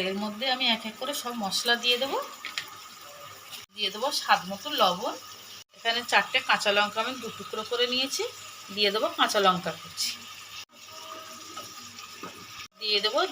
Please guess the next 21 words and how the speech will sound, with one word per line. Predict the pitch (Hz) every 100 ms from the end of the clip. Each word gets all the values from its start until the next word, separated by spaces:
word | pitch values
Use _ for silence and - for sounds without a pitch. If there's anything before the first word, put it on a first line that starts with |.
| 233
ধনিয়ার | 202 214 214 214
গুঁড়ো, | 233 269 453 - - - - _ - - - - - - - - - - - - - - - - - - - - - 202 185
জিরের | 208 196 196 196
গুঁড়ো, | 226 339 480 - - _ 640 - - - - - - - - - - - - 190
দিয়ে | 202 202
দেবো | 233 233
হলুদ | 220 196 190
গুঁড়ো | 226 254 226
এক | -
চামচ, | 233 254 403 - - - -
দিয়ে | 214 220
দেবো | 294 262
একদম | 247 349 285
অল্প | 196 196 - 320 269
পরিমাণে | 233 220 240 403 359
লঙ্কার | 214 190 190 170
গুঁড়ো। | 165 151 - - - - - - - - -
এবারে | 220 220 214
বন্ধুরা, | 220 254 311
এই | 226
মশলাটা | 202 - 233 240